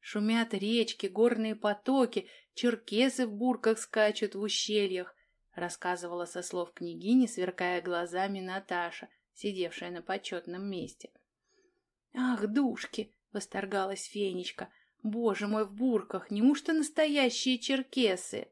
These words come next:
Ах!» «Ну, знаешь, эти душки такие, что тебя из-за каждого камня подстрелить норовят», вмешалась со смехом Васса. «Не читала ты, а?»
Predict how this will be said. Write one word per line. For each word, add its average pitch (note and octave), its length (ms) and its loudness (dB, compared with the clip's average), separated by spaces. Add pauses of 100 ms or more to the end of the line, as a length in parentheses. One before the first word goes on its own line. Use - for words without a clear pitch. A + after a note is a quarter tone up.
(140)
Ах!» - 540 -6 (1040)
«Ну, C4+ 300 6
знаешь, B3+ 600 4
эти B3 280 2
душки A#3 420 -2
такие, A3+ 640 2 (160)
что - 240 -6
тебя G#3 320 4
из-за A3+ 220 4
каждого G#3+ 480 4
камня G3 360 4
подстрелить A3 640 0
норовят», G#3 540 4 (380)
вмешалась F3+ 520 -4
со G3 120 -2
смехом F3+ 500 -8
Васса. - 420 -4 (300)
«Не C4 160 8
читала C4 560 4
ты, G#3+ 260 2
а?» A#3+ 300 2